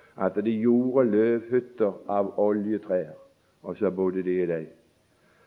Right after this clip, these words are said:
Og når det gjelder olje og oljetrær i Bibelen, så er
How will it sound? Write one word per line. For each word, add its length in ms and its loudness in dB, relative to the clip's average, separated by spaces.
Og 120 0
når 180 4
det 80 6
gjelder 340 6
olje 460 6
og 320 4
oljetrær 640 4
i 80 0
Bibelen, 540 0
så 120 2
er 380 2